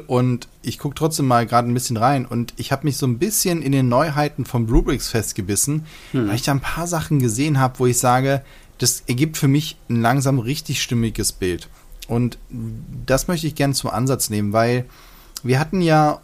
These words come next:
Speaker 1: auch unsere Specials über den Lego-Katalog und ich hab ja immer so gelobt und es so toll gefunden, wenn Lego-Sets in eine Lego-Welt eingebaut wurden.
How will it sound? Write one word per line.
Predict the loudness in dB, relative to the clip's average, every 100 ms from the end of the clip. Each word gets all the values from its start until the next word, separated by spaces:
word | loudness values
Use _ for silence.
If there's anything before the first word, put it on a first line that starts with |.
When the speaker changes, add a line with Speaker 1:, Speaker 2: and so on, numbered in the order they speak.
| -2
Speaker 1:
auch | 0
unsere | 2 0 0
Specials | -2 -2 -2 0 0 -2
über | -2 0
den | 2 2
Lego-Katalog | 2 2 -2 -4 -2 -2 -2 -2 -6 -20 -20 -20 -20 -20 -8
und | 0 2
ich | 2
hab | 2 0
ja |
immer | 0 2 4 4
so | 4 2
gelobt | 2 4 6 6 4 -12 -20 -20 -20 -20 -20 _ -20 -4
und | 0 0
es | 0
so | -2
toll | 2 2
gefunden, | 2 0 0 2 2 4
wenn | 2 2 2
Lego-Sets | 0 2 0 0 -2 -2 -4
in | 0 0
eine | 0 2 4 4 4 2 0 -8 -20 _ -2
Lego-Welt | 2 4 4 4 2 2
eingebaut | 0 2 2 2 0 0 -4 -8
wurden. | -6 -6 -6 -10 -16